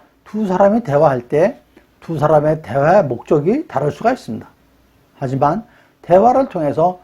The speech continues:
공통점을 만들어 공통의 목표를 이루는 것이 대화인 것이죠. 만약 대화를 통해서 쌍방 간에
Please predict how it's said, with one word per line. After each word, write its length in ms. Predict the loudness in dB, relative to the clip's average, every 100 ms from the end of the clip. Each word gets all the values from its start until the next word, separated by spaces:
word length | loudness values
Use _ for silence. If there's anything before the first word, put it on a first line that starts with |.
| _
공통점을 640 | -6 -4 -2 -2 0 0 0
만들어 540 | 0 0 2 2 0 _ _
공통의 440 | _ -14 -8 -6 -6
목표를 720 | -6 -10 -8 -2 2 2 0 _
이루는 340 | -8 -6 -4 -4
것이 440 | -8 -8 -14 -14
대화인 400 | -8 -4 -4 -4
것이죠. 340 | -6 -8 -12 _ _ _ _ _ _ _ _ _ _ -20 -20 -4
만약 460 | 0 2 2 0 -8 _ _ -12
대화를 500 | -4 0 2 0 -2
통해서 720 | -6 -6 0 2 2 0 -6 _ _ _
쌍방 540 | -6 -6 0 0 0
간에 380 | -4 -6 -8 -10